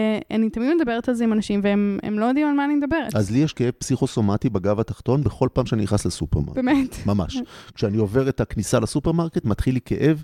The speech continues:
Speaker 1: כן.
Speaker 2: בין אל ארבע לאל חמש, ממש כאב של פריצת
Speaker 1: <laughs> כאב
Speaker 2: דיסק,
Speaker 1: מאוד
Speaker 2: אני
Speaker 1: ספציפי.
Speaker 2: חווה את זה,
Speaker 1: כן.
Speaker 2: אה, ממש ברמה הפיזית. אה, כן. אה, עודף הבחירה הזאת,
Speaker 1: מהמם.
Speaker 2: עודף הגריעה הזאת,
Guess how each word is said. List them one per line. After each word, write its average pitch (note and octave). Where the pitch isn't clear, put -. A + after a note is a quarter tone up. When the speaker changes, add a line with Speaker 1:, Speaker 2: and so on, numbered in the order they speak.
Speaker 1:
כן. A3+
Speaker 2:
בין B2
אל C3
ארבע A2
לאל G#2
חמש, A2
ממש D3
כאב C3
של B2
פריצת -
Speaker 1:
<laughs> F#2
כאב -
Speaker 2:
דיסק, G#3+
Speaker 1:
מאוד A3
Speaker 2:
אני G#3+
Speaker 1:
ספציפי. -
Speaker 2:
חווה A#2
את B2
זה, A2
Speaker 1:
כן. A#2+
Speaker 2:
אה, G2+
ממש A2+
ברמה A2
הפיזית. E3
אה, G#2
כן. A#2+
אה, G#2+
עודף D3+
הבחירה A2+
הזאת, E2
Speaker 1:
מהמם. A#3
Speaker 2:
עודף D#3+
הגריעה G#2
הזאת, D#2